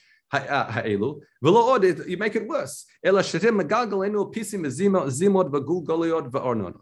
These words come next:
or, uh, arnoniot. But not, you make it worse. Not only do you not share the brachas that you are meriting because of us, but rather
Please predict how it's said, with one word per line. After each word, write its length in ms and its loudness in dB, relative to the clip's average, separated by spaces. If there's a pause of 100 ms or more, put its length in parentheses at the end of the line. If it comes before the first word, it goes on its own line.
or, 180 0
uh, 240 -2
arnoniot. 460 -4 (380)
But 120 6
not, 200 4
you 120 8
make 200 4
it 60 4
worse. 220 4
Not 120 0
only 180 0
do 40 -2
you 40 -2
not 160 -2
share 240 2
the 80 0
brachas 560 -2
that 140 -2
you 180 -2
are 140 -2
meriting 500 -2
because 300 -2
of 100 2
us, 360 -2 (340)
but 80 -2
rather 560 0